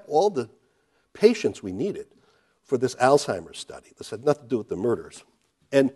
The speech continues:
but we needed more control. So I, I made another error, which is I said, "Look, I get my whole family involved." Because they, they'll all say yes, and they'll all go in there. Within a week, it was over with. I had people, my family flying in, brothers, you know, my wife, myself, the kids, and everybody.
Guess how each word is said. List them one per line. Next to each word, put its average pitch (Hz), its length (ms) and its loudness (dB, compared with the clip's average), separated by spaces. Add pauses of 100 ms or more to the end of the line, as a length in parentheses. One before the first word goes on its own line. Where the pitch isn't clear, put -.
(220)
but 135 80 0
we 139 100 2
needed 190 260 2
more 147 120 4
control. 107 460 -6
So - 140 -8
I, 120 220 2
I 120 100 -2
made 135 340 6
another 117 500 2
error, 95 300 -2 (340)
which 113 200 -4
is 110 100 -2
I 110 80 2
said, 110 200 -4
"Look, 110 100 -2
I 117 100 0
get 107 160 -8
my 98 120 -4
whole 95 200 -8
family 87 500 -10
involved." 73 460 -20 (640)
Because 120 300 2
they, 113 120 4
they'll 113 140 0
all 139 180 8
say 135 180 0
yes, 107 360 0
and 98 100 -6
they'll 107 60 2
all 101 100 2
go 101 200 0
in 151 100 2
there. 104 460 -4
Within 110 200 -4
a 107 40 2
week, 135 240 0
it 85 60 -16
was 95 140 -8
over 120 200 -2
with. 76 240 -16
I 101 40 -6
had 95 120 -8
people, - 280 -14
my 98 120 -6
family 117 360 0
flying 98 320 -8
in, 87 120 -4
brothers, 107 600 2 (680)
you 117 80 -2
know, 90 140 -4
my 85 140 -12
wife, 104 400 4
myself, - 540 -10
the - 60 -20
kids, 92 340 -10
and 85 80 -16
everybody. 82 320 -14